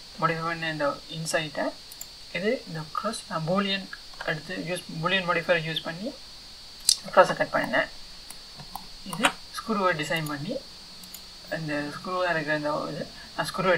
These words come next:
டிசைன் பண்ணி, ஸ்க்ரூ மோடிஃபையர் யூஸ் பண்ணி செய்தேன். இது,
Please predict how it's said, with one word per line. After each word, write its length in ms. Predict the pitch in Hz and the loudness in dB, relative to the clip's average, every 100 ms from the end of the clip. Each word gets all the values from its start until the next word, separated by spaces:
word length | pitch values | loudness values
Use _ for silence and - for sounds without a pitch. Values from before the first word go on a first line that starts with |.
| 147 | 6
டிசைன் 260 | 160 151 143 | 4 4 2
பண்ணி, 180 | 139 - | -6 -4
ஸ்க்ரூ 180 | - 175 175 | 2 6 8
மோடிஃபையர் 380 | 156 147 156 147 143 - 156 156 143 - - 165 | 8 10 8 6 2 4 8 8 6 -2 -4 -2
யூஸ் 180 | 170 170 | 0 0
பண்ணி 200 | 160 254 - - - - | 0 -2 -4 -10 -14 -2
செய்தேன். 300 | - 131 127 | 2 2 0
இது, 120 | - | -4